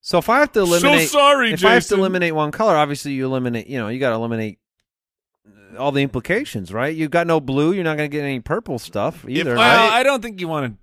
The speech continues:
Speaker 2: go that far.
Speaker 1: Not that far. Okay, so
Speaker 2: Yeah.
Speaker 1: ju-, you're just eliminating. What's a color you don't like? Is there a
Speaker 3: Yellow?
Speaker 1: co-, yellow
Speaker 2: Mm.
Speaker 1: is kinda nasty.
Speaker 3: Well, I feel like if I eliminated yellow, I would always believe I'm healthier. Because my,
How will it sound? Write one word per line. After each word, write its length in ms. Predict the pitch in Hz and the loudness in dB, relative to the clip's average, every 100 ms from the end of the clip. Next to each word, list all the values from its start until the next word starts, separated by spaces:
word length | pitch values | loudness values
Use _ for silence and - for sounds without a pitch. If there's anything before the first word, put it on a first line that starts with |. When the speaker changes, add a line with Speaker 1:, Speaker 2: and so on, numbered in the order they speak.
| - | -8
Speaker 2:
go 180 | 123 110 | -6 -6
that 280 | 101 92 | -8 -10
far. 160 | - - | -12 -4
Speaker 1:
Not 140 | 147 | 0
that 160 | 139 131 | 2 2
far. 200 | 139 135 | 2 2
Okay, 300 | 147 139 120 | 0 0 0
so 100 | 113 | 0
Speaker 2:
Yeah. 40 | 175 | 0
Speaker 1:
ju-, 120 | 214 | 0
you're 200 | 180 208 | 0 0
just 160 | 220 202 | 0 -2
eliminating. 580 | 190 190 190 185 180 | -2 0 2 2 0
What's 220 | 165 202 262 | 0 -2 -2
a 60 | |
color 280 | - 220 208 | -2 2 2
you 120 | 190 | 2
don't 220 | 170 165 | 2 2
like? 420 | 147 151 117 - _ _ - | 2 0 -2 -8 _ _ -14
Is 200 | 104 113 | -8 0
there 100 | 196 | 0
a 40 | |
Speaker 3:
Yellow? 40 | 185 185 | 0 -4
Speaker 1:
co-, 80 | - - | -8 -8
yellow 380 | 131 214 269 208 | -2 2 6 4
Speaker 2:
Mm. 40 | |
Speaker 1:
is 100 | 151 | 2
kinda 240 | - 135 110 | -4 -6 -6
nasty. 380 | 98 98 98 | -6 -8 -2
Speaker 3:
Well, 80 | 311 | -2
I 120 | 247 262 | 0 -2
feel 240 | 311 320 | -6 -4
like 200 | 269 185 | -4 -4
if 120 | 165 | -6
I 120 | 170 175 | -2 -2
eliminated 680 | 143 135 170 175 156 135 110 | -2 -4 -6 -4 -6 -6 -6
yellow, 480 | 123 127 104 90 - | -2 -2 -2 -8 -8
I 80 | 123 | -4
would 140 | 127 - | -4 -4
always 360 | 151 143 139 104 | -2 0 -2 -4
believe 260 | 120 120 | -6 -6
I'm 140 | 98 95 | -6 -8
healthier. 540 | 101 90 - 78 - _ _ _ _ _ _ _ _ _ _ _ _ | -12 -12 -16 -20 -20 _ _ _ _ _ _ _ _ _ _ _ _
Because 300 | 220 254 208 | -6 -4 -4
my, 300 | 240 226 220 | -4 -4 -6